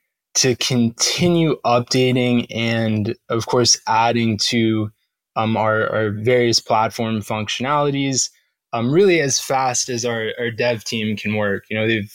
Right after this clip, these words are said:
as Drew said, they're fantastic, and we, we definitely keep them busy. For us, it's really important to prioritize, first and foremost, user experience, which is why we listen to users,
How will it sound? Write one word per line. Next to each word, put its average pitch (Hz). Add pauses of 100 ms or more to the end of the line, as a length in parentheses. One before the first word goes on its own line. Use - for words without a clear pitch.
as 107 (300)
Drew 120
said, 113
they're 117
fantastic, 107
and 107
we, 107
we 113
definitely 113
keep 110
them 107
busy. 120 (340)
For 160
us, -
it's 233
really 143
important 123
to 113
prioritize, 113 (400)
first 143
and 123
foremost, 113 (400)
user 123
experience, 117
which 120
is 117
why 120 (340)
we 127
listen 185
to 208
users, 202